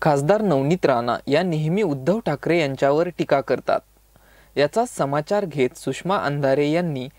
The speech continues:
नवनीत राणा यांची खिल्ली उडवत त्यांना सूचक इशारा दिलाय. सुषमा अंधारे यांनी नवनीत राणा यांचा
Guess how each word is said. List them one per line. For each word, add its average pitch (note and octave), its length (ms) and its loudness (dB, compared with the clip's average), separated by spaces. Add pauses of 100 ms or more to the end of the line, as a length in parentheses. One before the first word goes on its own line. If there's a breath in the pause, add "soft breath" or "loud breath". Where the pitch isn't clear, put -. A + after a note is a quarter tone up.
(260 soft breath)
नवनीत F3 400 0
राणा D#3 260 0
यांची E3 300 -4 (100)
खिल्ली D#3 300 0
उडवत E3+ 340 2 (140)
त्यांना C#3 260 -2
सूचक D#3+ 420 -4
इशारा C#3 360 0
दिलाय. B2 320 0 (400 soft breath)
सुषमा A#3+ 440 0
अंधारे F3+ 440 4
यांनी E3 300 2
नवनीत D3 480 -2
राणा C#3+ 280 2
यांचा C3+ 340 0